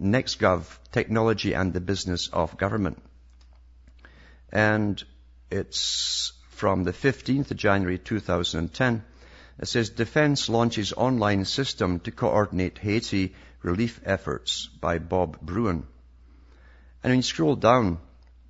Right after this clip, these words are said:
and it says here, "On Monday, Jean Demey, uh, the Defense Information Systems Agency's technical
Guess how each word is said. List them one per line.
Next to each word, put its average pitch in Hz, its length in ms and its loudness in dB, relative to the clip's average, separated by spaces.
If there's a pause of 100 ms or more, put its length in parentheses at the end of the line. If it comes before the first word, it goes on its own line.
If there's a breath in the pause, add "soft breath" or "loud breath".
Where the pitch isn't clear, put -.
(880)
and 107 120 0
it - 120 -2
says 107 300 0
here, 107 380 0 (800 loud breath)
"On 120 180 4
Monday, 117 560 2 (160)
Jean 127 340 2
Demey, 98 640 2 (800 soft breath)
uh, 95 260 2
the 95 140 -6
Defense 104 520 0
Information 101 560 0
Systems 92 560 -2
Agency's 104 600 0
technical 87 520 -2